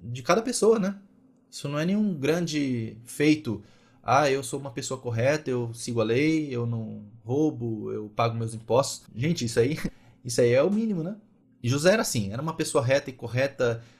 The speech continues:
e aí Deus fazia com que ele prosperasse. Depois, ele tá na prisão, e aí o copeiro mor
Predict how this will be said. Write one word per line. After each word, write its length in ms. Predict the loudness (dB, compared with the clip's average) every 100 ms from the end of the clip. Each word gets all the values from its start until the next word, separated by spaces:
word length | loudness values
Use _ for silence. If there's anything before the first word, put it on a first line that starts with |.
| _ _
e 160 | 0 4
aí 160 | 6
Deus 280 | 6 4 4
fazia 560 | 0 0 0 2 0 -2
com 100 | -4
que 100 | -2
ele 80 | -2
prosperasse. 720 | -4 -8 -6 -2 -2 -2 -10 -16 _ _ _ _ _ _ _
Depois, 680 | -2 2 8 10 10 6 -2 -10 -14 -6
ele 120 | -4
tá 140 | -2
na 100 | -4
prisão, 540 | -4 -4 0 0 -2 -6 _ _ _
e 100 | 4
aí 320 | 6 6 2 -2
o 140 | -6
copeiro 460 | -4 -2 4 4 4
mor 400 | 4 4 2